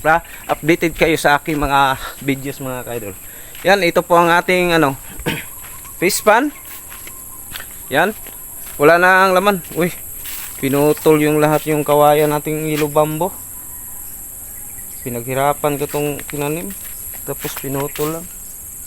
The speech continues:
Yan, oh.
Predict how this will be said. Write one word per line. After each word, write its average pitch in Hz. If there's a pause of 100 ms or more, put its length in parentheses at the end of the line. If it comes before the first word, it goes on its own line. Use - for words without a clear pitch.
(3000)
Yan, 147
oh. -